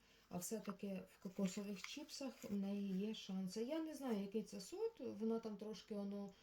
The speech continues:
м, з темним листки, е, ну, з цього боку, да? Вони трошки темні. Дівчатка, в будь-якому випадку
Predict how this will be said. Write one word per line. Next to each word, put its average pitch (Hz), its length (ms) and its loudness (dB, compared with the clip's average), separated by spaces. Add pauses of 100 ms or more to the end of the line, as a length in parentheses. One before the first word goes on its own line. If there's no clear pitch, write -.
(540)
м, 190 560 0
з 190 460 0 (400)
темним 185 600 2 (2000)
листки, 214 760 6 (120)
е, 170 560 -2
ну, 220 220 0 (200)
з - 80 -20
цього 190 300 -2
боку, 175 400 -2
да? 220 220 -4 (480)
Вони 208 240 4
трошки 185 400 -6
темні. 381 560 -6 (1080)
Дівчатка, 214 520 0
в 175 40 2
будь-якому 240 460 2
випадку 214 720 -2